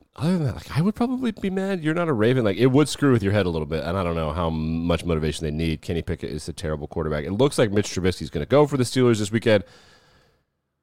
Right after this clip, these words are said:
We will discuss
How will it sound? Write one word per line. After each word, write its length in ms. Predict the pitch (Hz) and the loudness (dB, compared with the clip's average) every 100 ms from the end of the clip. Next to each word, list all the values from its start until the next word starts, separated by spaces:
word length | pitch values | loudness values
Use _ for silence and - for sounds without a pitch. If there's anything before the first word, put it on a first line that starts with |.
| _ _ _ _ _ _ | _ _ _ _ _ _
We 380 | 85 92 151 208 | -16 0 2 4
will 200 | 180 160 | 6 4
discuss 920 | 113 107 95 76 71 - - - - | 4 -2 -6 -6 -8 -10 -10 -14 -18